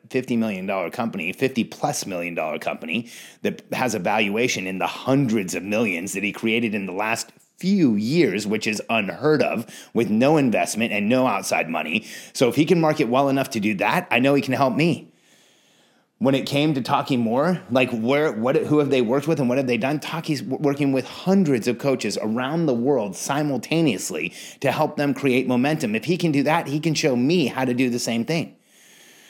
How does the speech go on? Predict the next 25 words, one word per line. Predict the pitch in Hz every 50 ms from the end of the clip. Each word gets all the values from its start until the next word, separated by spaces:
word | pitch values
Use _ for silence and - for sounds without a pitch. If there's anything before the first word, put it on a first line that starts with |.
| - - - - - - _ _
So | - - 160 143
for | 143 - 147
you, | 131 120 143 185 208 190 139 117
when | 113 117 123 123 123
you | 131 139
go | 139 170
out | 175 156 147 139 -
to | - 135
look | 117 117 135 - 120
for | - - - 123 117
a | 110
coach, | - - 156 151 139 - - -
to | 135 110
look | 113 139 139
for | - - 151
a | 135
consultant, | - 123 113 - - 143 143 147 143 - 80 80 - - _ - - - - _ _ _ _
ask | - 135 151 160 170 165 - -
them | 120 135 143 147 147
questions. | 139 - 131 139 135 - - - 120 98 95 -
You | 127
know, | 123 123
I, | 117 143 165 - - -
I | - 151 175 180
show | 175 - - - 160 120 104 101 104 117 123 123